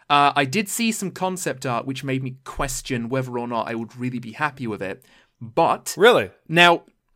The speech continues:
Speaker 1: I want you to go onto my Twitter, Pat, and I want you to scroll down a bit and find some concept art that I dropped. It's not far down at all.
Speaker 2: Gotta scroll
Speaker 1: Um,
Speaker 2: past all the, the buttholes.
Speaker 1: <laughs> all of those juicy butts.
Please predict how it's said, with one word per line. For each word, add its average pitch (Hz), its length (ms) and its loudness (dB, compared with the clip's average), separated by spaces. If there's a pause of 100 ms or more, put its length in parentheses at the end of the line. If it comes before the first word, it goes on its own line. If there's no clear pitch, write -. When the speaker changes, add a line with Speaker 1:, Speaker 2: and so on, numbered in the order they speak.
(200)
Speaker 1:
I 156 60 6
want 190 160 2
you 226 80 4
to 214 80 0
go 202 160 4
onto 180 220 -2
my 143 60 0
Twitter, 135 420 -4
Pat, 92 320 -8 (120)
and 135 140 -2
I - 20 -2
want 190 120 2
you 220 60 -10
to 175 60 -10
scroll 170 360 0
down 156 260 -2
a 139 60 -4
bit 123 180 -4
and 117 100 -8
find 151 300 -2
some 147 140 -10
concept 139 520 -8
art 101 200 -8
that 78 80 -8
I 101 100 -8
dropped. - 240 -10
It's 123 140 -6
not 165 320 0
far 139 240 0
down 120 260 -2
at - 160 -10
all. 101 240 -6 (240)
Speaker 2:
Gotta 131 180 0
scroll 139 260 6
Speaker 1:
Um, 131 60 0
Speaker 2:
past 131 320 0
all 120 140 2
the, 110 260 0
the 113 120 -2
buttholes. 107 480 -2 (100)
Speaker 1:
<laughs> 226 540 2
all 240 340 6
of 233 80 4
those 196 300 4
juicy 156 340 -6
butts. 123 380 -8